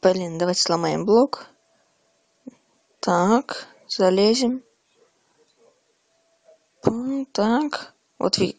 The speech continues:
как вы видите, я уже нашёл мостик. За-, ну да, залезем по мостику. Вот там. Да, наверху уже кто-то есть, так что толку идти уже нет.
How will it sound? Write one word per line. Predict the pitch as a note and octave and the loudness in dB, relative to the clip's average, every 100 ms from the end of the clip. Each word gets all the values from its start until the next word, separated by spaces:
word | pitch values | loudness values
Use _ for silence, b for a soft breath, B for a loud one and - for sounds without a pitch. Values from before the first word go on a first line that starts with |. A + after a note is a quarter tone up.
| - | -10
как | G3+ G#3+ | -8 -4
вы | G#3+ F#3 F3+ B B - | 0 0 -2 B B -2
видите, | A3+ G3+ - | 0 0 2
я | F3 | 2
уже | F3 E3 | 2 0
нашёл | D#3+ F3+ D3+ | -2 0 0
мостик. | F3+ B3+ D4 D#4 - - _ _ _ _ b b b b _ | 4 4 2 -2 -6 -12 _ _ _ _ b b b b _
За-, | A#3 - F3 F#3+ G3+ G3 F#3+ F3+ F3 | -2 0 0 2 4 4 4 4 2
ну | D#3+ A3 C#4+ D4 | 0 0 2 4
да, | - | 4
залезем | G#3 G3 F#3+ E3 | 2 0 0 -2
по | F3 | -2
мостику. | G3+ C#4 D4 - C4 - _ _ _ _ _ _ _ _ _ _ _ _ _ _ _ _ _ _ _ | 0 0 -2 -4 -6 -6 _ _ _ _ _ _ _ _ _ _ _ _ _ _ _ _ _ _ _
Вот | - G3 - | -4 -2 0
там. | F3+ D#3+ D#3+ _ _ _ _ _ _ - B B - | 0 -2 -8 _ _ _ _ _ _ -8 B B -2
Да, | G3 F#3 | 2 2
наверху | F3+ F#3+ - F#3+ | 0 -4 -4 -2
уже | E3+ | -2
кто-то | - - F3 F3+ | -4 -6 -4 -4
есть, | G#3 A3+ C4+ - | 0 4 4 2
так | F#3 G3+ | -2 -2
что | - F#3 | -6 -6
толку | - G3 F#3 - E3+ | 0 0 0 -2 -4
идти | F3 - | -4 -4
уже | E3+ E3+ | -2 -2
нет. | F3 G#3+ A#3 - | -2 0 0 -2